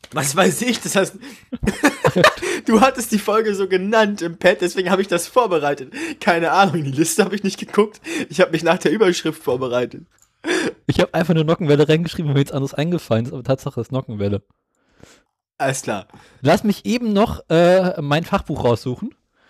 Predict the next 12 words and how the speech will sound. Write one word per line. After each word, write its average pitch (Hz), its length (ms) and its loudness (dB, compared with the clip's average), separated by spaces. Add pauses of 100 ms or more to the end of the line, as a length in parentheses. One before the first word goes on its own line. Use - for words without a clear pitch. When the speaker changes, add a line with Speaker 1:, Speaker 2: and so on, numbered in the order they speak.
(280)
Speaker 2:
weil 165 320 4
da 180 80 4
hier 196 120 4
etwas 165 180 -6
nachschlagen 113 520 2
muss. 156 280 -2 (960)
Speaker 1:
Wieso? 113 200 -10
Wir 113 120 -6
können - 380 0
doch 160 140 2
live 165 300 4
googeln, 139 460 0